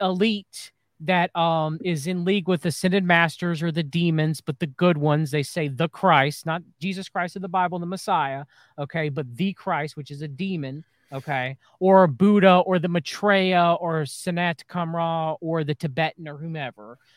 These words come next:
okay? And in doing so, they're going to initiate the world, okay, into a new world order and through a process called the Great Awakening, okay? And so the externalization of hierarchy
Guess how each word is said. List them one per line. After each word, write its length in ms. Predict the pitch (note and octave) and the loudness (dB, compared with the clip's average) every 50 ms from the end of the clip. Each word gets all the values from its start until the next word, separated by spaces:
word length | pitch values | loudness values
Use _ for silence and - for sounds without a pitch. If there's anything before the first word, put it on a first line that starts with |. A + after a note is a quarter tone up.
| _ _ - | _ _ -12
okay? 420 | B2+ B2+ - C#3 B2+ A#2 A2+ A#2 - _ _ _ _ _ _ - | -10 -6 -6 -6 -6 -6 -8 -10 -12 _ _ _ _ _ _ -10
And 100 | D#3+ D#3+ | -6 -4
in 160 | D#3+ E3 D#3+ | -4 -4 -2
doing 400 | C3 F#3+ G#3+ A3+ A3 G#3+ G#3 G3 | -2 0 0 0 0 0 -2 -4
so, 380 | E3 - - G3+ G3 F#3+ F3+ E3 | -6 -6 -4 -2 -2 -2 -2 -2
they're 140 | F3 F3+ | -4 -6
going 300 | D#3 C#3+ F3 F#3 F3+ F3 | -6 -4 -6 -6 -6 -6
to 160 | - - - F#3 | -8 -8 -8 -6
initiate 1000 | E3 D#3+ D#3+ E3 F3 G3+ A#3 A#3+ - - - - A#3 A3 G3+ G3 F#3+ F3 E3+ D#3 | -6 -4 -4 -2 -2 -4 -4 -6 -8 -10 -10 -6 -4 -2 -2 -2 -2 -6 -8 -10
the 80 | E3+ | -10
world, 1000 | E3 D#3+ D#3 E3 F#3 A3 B3 B3+ C4 B3+ A#3+ G#3+ F#3 D#3 C3 C3 C3+ C#3+ D3+ E3+ G#3 - _ _ _ _ _ _ _ | -8 -8 -8 -6 -4 -2 -2 0 0 0 0 0 -2 -2 -4 -6 -8 -10 -10 -10 -14 -14 _ _ _ _ _ _ _
okay, 600 | D#3+ D#3 D3+ - E3+ D#3+ D3+ C#3+ C#3 C3+ C#3+ C#3+ C#3+ _ _ _ _ _ _ _ - | -8 -8 -8 -6 -6 -6 -6 -6 -6 -8 -8 -10 -12 _ _ _ _ _ _ _ -6
into 560 | G3 G3+ G#3+ G#3+ - - - - A3 G#3+ G#3+ | -4 -2 -2 -2 -4 -6 -6 -4 -2 -2 -2
a 140 | G3 F#3+ F#3 | -2 -2 -2
new 380 | F#3+ F3+ F3 F3 F3+ G3 G#3+ A3 | -2 0 0 0 0 0 -2 -2
world 340 | A3 G#3+ A3 G#3+ G3+ G3 F#3+ | -2 2 2 2 2 2 0
order 600 | E3+ F#3 F#3+ G3+ G3+ F#3 F3+ F3 E3 D#3+ E3 D#3 - _ | -2 -4 -2 -2 -2 -2 -4 -4 -4 -6 -6 -8 -12 _
and 220 | - F3 E3 D#3+ - | -10 -8 -8 -8 -10
through 260 | _ G3 G3 G3 F#3+ | _ -8 -6 -4 -4
a 40 | E3+ | -4
process 560 | - - - F#3+ F#3 F#3 - - F3+ E3 - | -4 -2 0 0 0 0 -4 -8 -12 -12 -12
called 320 | - - - F3 E3+ D3+ | -10 -6 -4 -4 -4 -4
the 60 | D#3 C#3+ | -8 -8
Great 240 | C3+ E3 E3 E3 | -6 -6 -6 -4
Awakening, 680 | E3 D3+ C#3+ E3 E3 E3 E3+ D3 _ C#3+ B2 A#2 G2 E2 _ _ _ _ _ _ _ _ - | -6 -6 -6 -6 -6 -6 -6 -10 _ -14 -14 -14 -16 -20 _ _ _ _ _ _ _ _ -14
okay? 400 | B2+ A#2 - D3 C3 A#2+ A2 A2+ - _ _ _ _ _ | -14 -8 -6 -4 -4 -4 -6 -12 -16 _ _ _ _ _
And 180 | D#3+ D#3+ D#3+ C3+ | -4 -2 -2 -2
so 280 | - - G3 F#3+ F#3 | 4 6 8 8 8
the 100 | E3+ F3 | 6 2
externalization 560 | E3 - - A#3 A3+ A3 G#3+ G3+ - - G3 F3 | 0 2 2 4 4 4 4 2 2 0 0 0
of 100 | E3 C#3 | 0 0
hierarchy 720 | - - A3 A#3 A3+ A3+ G#3 F#3+ - - G3 F#3+ F3+ | 4 4 6 8 8 8 6 4 2 -2 -4 -4 -4